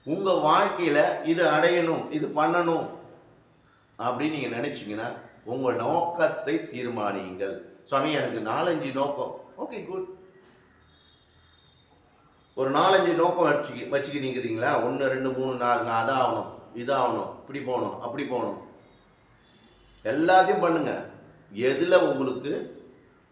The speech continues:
வாய்ப்பு அதிகமா இருக்கோ, அதை நோக்கி போங்க. நம்ம நினைக்கலாம், "உனக்கு இதுதான் விதி என்று எழுதப்பட்டு இருக்கிறது. இருந்த போதிலும் நீ விதியை மதியால் வெல்லலாம்."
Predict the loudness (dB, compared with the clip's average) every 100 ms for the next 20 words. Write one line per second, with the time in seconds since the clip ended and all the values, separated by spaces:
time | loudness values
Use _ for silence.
0 | _ _ _ _ -2 2 4 4 2 -2
1 | 0 2 2 0 0 0 -2 -4 -6 -8
2 | -16 -8 -4 -2 -4 -6 -10 -14 -16 -18
3 | -20 -20 _ _ _ _ _ _ _ -4
4 | -2 0 0 0 0 2 0 -4 -12 -18
5 | -20 _ -20 -16 -8 -8 -8 -6 -2 0
6 | 0 -2 -8 -16 -20 -14 -6 0 4 4
7 | 4 2 0 0 2 2 2 2 2 0
8 | 0 0 -2 -4 -4 -4 -4 -6 -10 -16
9 | -20 -20 _ _ _ _ -14 -4 -2 2
10 | 2 4 4 2 2 2 0 -2 -10 -16
11 | -20 -20 -20 _ _ _ _ _ _ -2
12 | 0 -2 -4 -2 2 2 2 -4 -10 -8
13 | -2 0 2 2 4 2 0 0 -2